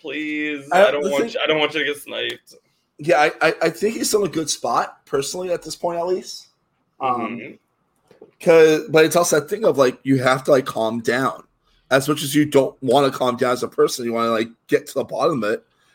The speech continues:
Speaker 2: you have to calm down because people have to be able to
Speaker 1: Yeah.
Speaker 2: trust you if they
Speaker 1: Yeah.
Speaker 2: don't, or else you're literally the next one gone.
Speaker 1: Yeah. And then it is his first game, so I understand the, like, "Did you vote for me?"
Speaker 2: Yeah.
Speaker 1: But yes.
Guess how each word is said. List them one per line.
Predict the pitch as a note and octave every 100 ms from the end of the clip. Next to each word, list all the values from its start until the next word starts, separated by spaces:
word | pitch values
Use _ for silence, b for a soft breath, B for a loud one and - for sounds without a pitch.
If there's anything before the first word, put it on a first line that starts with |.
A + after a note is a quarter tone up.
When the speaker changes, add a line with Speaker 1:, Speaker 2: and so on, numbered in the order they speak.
| _ _ _ _ -
Speaker 2:
you | D3+
have | C3+ C3+
to | B2
calm | C3 A#2
down | A#2+ D3+ F#2+ -
because | - A#2+
people | - C#3 B2
have | A#2+
to | A#2
be | B2+
able | G#2
to |
Speaker 1:
Yeah. | -
Speaker 2:
trust | - -
you | G2 G2 _ _ _ _ _ -
if | A#2+
they | G#2+
Speaker 1:
Yeah. | A#2+
Speaker 2:
don't, | A#2+ A#2+ _ -
or | B2
else | B2 -
you're | C3+ C3+ -
literally | B2+ C#3 C3+
the | B2
next | A#2+ -
one | A2
gone. | A2+ E2+ - _ _ _ _ _ _ _ -
Speaker 1:
Yeah. | A2 F#2 G2 - _ b b b
And | C#3
then | F3 E3+ -
it | C#3
is | C#3+ D#3 D#3
his | D#3 C#3+
first | A#2+ A#2
game, | G#2+ G#2 A2 A#2+
so | - G#2 G2
I | F#2 G#2
understand | G#2 G#2+ G#2+ - G2 G2
the, | G2+
like, | G2 G2 G2 F#2+ B B B _ -
"Did | C3+
you | C3
vote | A2+ A#2
for | - B2
me?" | B2 B2+ C#3+ _
Speaker 2:
Yeah. | A#2+
Speaker 1:
But | A2 G#2 - _ _ _ _ _
yes. | G#2+ E2 _ _ _